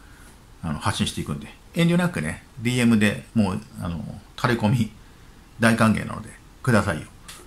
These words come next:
まあ、あとさっきのね、法に触れてないっていう、てっちゃんが言ってたって話なんですけど、これちょうどね、いいタイミングでね、えー、週刊女性プライムが今日ね、出してるんですよね。三浦春馬関連の、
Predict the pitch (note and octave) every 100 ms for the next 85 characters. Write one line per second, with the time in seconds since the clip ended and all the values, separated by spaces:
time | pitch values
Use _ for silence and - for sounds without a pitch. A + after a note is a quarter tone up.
0 | - - - - - - - - - E3
1 | G#3 C#3+ A2+ E3+ - - - A2+ C#3+ -
2 | - - - - - - - - - -
3 | - E3+ E3+ E3 E3+ D#3+ D3+ E3 E3+ A#2+
4 | G#2+ - G2 E2+ F2 F3+ C#3+ - - -
5 | - A#2 - C3 A#2 F#2 F2 G#2+ - E2+
6 | D#2 D#2 F2+ F2+ E2+ - - - D4 D4+
7 | C4+ C4+ C4+ C#4 G#3 B3+ - A2 F2+ F2
8 | E2 F2 F2+ C#3 - - - - - -
9 | A2+ A#2 - F3+ F#3+ F#3+ F3+ F#3 F#3 F#3
10 | D#3 D#2+ E2+ - F3 F2+ F#2 C#3 F3 -
11 | D#3 G2 - - - D#2+ G#2+ B2 - -
12 | - - - - - D3+ E3 F3+ F3 F3+
13 | F3+ F3 E3 C3 G#2+ C3+ E3 C#3 F#2+ -